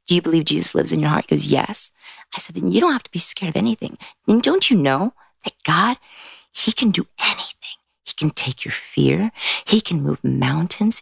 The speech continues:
You never have to doubt." And that song I had just heard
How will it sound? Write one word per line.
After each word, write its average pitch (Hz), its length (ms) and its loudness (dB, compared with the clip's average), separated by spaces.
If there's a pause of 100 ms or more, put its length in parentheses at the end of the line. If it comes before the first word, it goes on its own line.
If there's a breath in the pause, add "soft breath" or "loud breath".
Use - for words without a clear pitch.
(100)
You 226 240 2
never 233 280 2
have 220 160 0
to 202 80 -8
doubt." - 220 0 (260)
And 156 120 -2
that 156 160 0
song 226 400 0
I 147 140 -2
had 143 140 -6
just - 280 -2
heard 151 320 -2